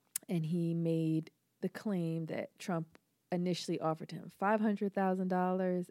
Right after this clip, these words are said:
and then he was like, upped it up to a million, but he declined 'cause he thought it was gonna ruin his reputation. I'm like, if you were con-, then why, if, if you had that kind of conscience around your affiliation with Trump,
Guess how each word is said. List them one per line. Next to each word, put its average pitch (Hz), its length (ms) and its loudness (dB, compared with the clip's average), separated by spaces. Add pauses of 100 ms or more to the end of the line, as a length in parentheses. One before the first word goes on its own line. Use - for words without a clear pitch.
and 165 200 -4
then 156 500 -4 (2250)
he 170 160 0
was 151 200 -4
like, 113 380 -4 (180)
upped 175 220 0
it 165 60 2
up 151 160 -2
to - 140 -2
a 156 100 -2
million, 156 520 0
but 151 120 -6
he 165 100 -4
declined 151 460 -2
'cause 143 140 -6
he 147 80 -4
thought 139 200 4
it 143 40 4
was 143 120 -2
gonna 139 200 0
ruin 143 280 0
his 143 180 -4
reputation. - 640 -4
I'm 302 120 0
like, 370 220 0 (420)
if 233 140 4
you 359 180 8
were 415 100 8
con-, 330 380 2
then 262 180 6
why, 269 140 8 (100)
if, 254 160 8 (280)
if 262 240 8
you 302 220 8
had 330 260 2
that 277 160 2
kind 269 260 4
of 196 120 -2
conscience 220 680 4
around 170 840 4 (720)
your 202 180 8
affiliation 196 760 4
with 160 200 -2
Trump, 175 400 2